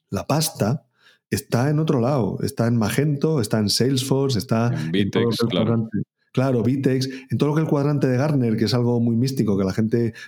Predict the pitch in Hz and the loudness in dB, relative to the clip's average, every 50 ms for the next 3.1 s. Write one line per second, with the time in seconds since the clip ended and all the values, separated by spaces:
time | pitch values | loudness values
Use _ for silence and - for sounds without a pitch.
0 | - - 113 92 113 110 - 117 113 104 - 117 123 113 101 135 139 131 113 98 | -4 -2 0 0 0 0 0 0 0 0 0 0 0 0 0 0 0 0 0 0
1 | 95 98 104 110 123 110 104 110 123 127 113 104 107 107 107 110 107 101 113 110 | 2 2 2 2 2 2 2 2 2 2 2 2 2 2 2 0 0 0 0 2
2 | 110 107 107 101 110 117 113 107 101 92 - 107 107 101 117 113 117 113 107 98 | 2 2 2 2 2 2 2 0 0 0 0 0 0 0 0 2 2 2 2 0
3 | - | -2